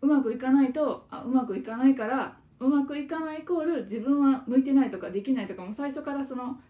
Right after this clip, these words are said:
一回で決めてしまうのではなく、まあ、その問題じゃダメだったけど、こっちだったらできるかもっていう、ちょっとこう、いろんなトライをした中で、一番自分が頑張れるものを最後残して、それをしばらく、えー、取り組んで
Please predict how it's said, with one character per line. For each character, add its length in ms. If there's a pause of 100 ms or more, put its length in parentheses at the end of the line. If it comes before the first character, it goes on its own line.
一 160
回 180
で 100
決 140
め 120
て 120
し 120
ま 120
う 80
の 100
で 100
は 100
な 120
く、 360 (260)
ま 80
あ、 20
そ 140
の 100
問 200
題 140
じ 80
ゃ 40
ダ 120
メ 120
だ 100
っ 80
た 120
け 100
ど、 280 (140)
こ 100
っ 40
ち 120
だ 100
っ 80
た 80
ら 100
で 120
き 100
る 80
か 100
も 140
っ 100
て 80
い 160
う、 60
ち 80
ょ 40
っ 40
と 120
こ 280 (380)
う、 40
い 40
ろ 120
ん 80
な 120
ト 120
ラ 180
イ 60
を 60
し 120
た 220 (520)
中 300
で、 320 (300)
一 200
番 160
自 120
分 200
が 120
頑 240
張 80
れ 140
る 100
も 140
の 220
を 100
最 160
後 100
残 300
し 120
て、 300 (180)
そ 140
れ 140
を 200
し 140
ば 120
ら 120
く、 260 (160)
え 100
ー、 60
取 180
り 40
組 140
ん 40
で 220